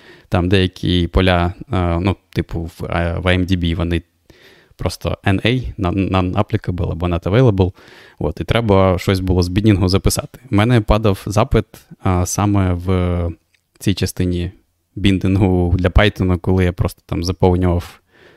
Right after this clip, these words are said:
у мене там був якийсь insert, і який для, для якогось з полів я намагався передати NON з Python, а декларував тип, як,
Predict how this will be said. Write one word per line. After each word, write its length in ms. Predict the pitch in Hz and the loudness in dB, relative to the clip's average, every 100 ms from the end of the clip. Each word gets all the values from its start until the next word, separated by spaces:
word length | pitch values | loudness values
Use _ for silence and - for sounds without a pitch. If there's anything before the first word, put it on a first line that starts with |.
| _ | _
у 60 | 87 | -8
мене 120 | 85 | -6
там 160 | - | -6
був 180 | 87 85 | -6 -6
якийсь 300 | 87 - - | -6 -8 -6
insert, 580 | 92 - 156 - - - | -4 -2 -4 -4 -16 -10
і 120 | - 90 90 92 92 87 | -4 -2 -2 -2 -4 -6
який 340 | - - - | -6 -8 -8
для, 200 | 90 92 | -4 -4
для 160 | 92 - | -2 -2
якогось 360 | 92 98 92 87 | 0 2 2 -2
з 60 | |
полів 300 | - 98 135 - | 0 2 2 2
я 80 | 92 | 0
намагався 460 | 92 98 92 - | 0 0 -2 -2
передати 480 | 92 98 92 92 - | -2 0 2 0 0
NON 320 | 92 123 139 - _ _ _ - - _ _ | 0 2 0 -4 _ _ _ -20 -20 _ _
з 160 | - - | -12 -4
Python, 600 | 95 95 - 90 90 87 - | -2 -2 -2 -2 -2 -2 0
а 500 | 90 87 87 82 87 - | 0 0 0 -2 -6 -12
декларував 680 | - 92 101 87 92 104 101 | -4 -2 0 0 2 2 0
тип, 340 | - 98 - | -2 -2 0
як, 520 | - 90 - - - | 0 0 -4 -12 -20